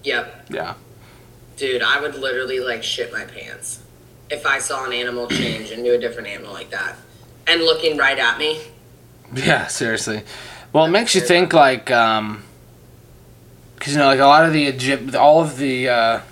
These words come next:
Speaker 2: Egyptian, you know, gods, they were, like, some sort of human animal hybrid.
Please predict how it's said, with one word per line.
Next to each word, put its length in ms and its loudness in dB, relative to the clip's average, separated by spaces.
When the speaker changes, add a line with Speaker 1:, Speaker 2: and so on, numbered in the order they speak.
Speaker 2:
Egyptian, 1000 -2
you 300 -2
know, 200 -2
gods, 600 6
they 140 -2
were, 180 0
like, 480 0
some 320 2
sort 220 4
of 100 -2
human 920 0
animal 500 2
hybrid. 720 0